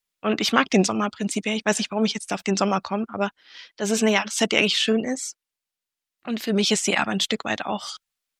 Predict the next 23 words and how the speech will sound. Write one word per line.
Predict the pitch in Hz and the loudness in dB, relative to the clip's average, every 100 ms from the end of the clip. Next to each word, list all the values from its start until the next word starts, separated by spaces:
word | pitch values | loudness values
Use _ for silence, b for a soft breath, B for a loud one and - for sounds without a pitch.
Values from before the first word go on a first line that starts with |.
| _ _ _ _ _ _ _ _ _ _ _ | _ _ _ _ _ _ _ _ _ _ _
manchmal | 220 214 220 | 4 4 6
eine | 202 190 | 6 4
Last. | 196 202 - - - - _ _ _ _ _ _ _ _ _ _ _ _ _ _ _ | 2 -2 -8 -10 -16 -18 _ _ _ _ _ _ _ _ _ _ _ _ _ _ _
Weil | 208 208 | -2 0
ich | 214 - | 0 0
im | 208 | 2
Sommer | 208 220 220 196 | 6 6 6 2
gefühlt | - 220 214 - | 0 2 2 2
noch | 214 - | -4 -2
stärker | - 214 208 | 0 0 -2
mit | 202 208 | -4 -4
dem | 214 | -4
Handicap | 196 202 196 - 190 | -4 -2 -4 -8 -10
in | 196 196 _ | -10 -12 _
Berührung | - 185 202 196 185 | -8 0 0 2 -2
komme, | - 175 202 214 - _ _ _ _ _ _ _ _ | -6 -10 -10 -12 -14 _ _ _ _ _ _ _ _
als | 202 185 - | -4 -2 0
ich's | - | 0
im | 190 | 0
Alltag | - 202 185 | -2 -4 -8
eh | - | -10
schon | - 180 | -10 -10
tue. | - - - | -12 -12 -12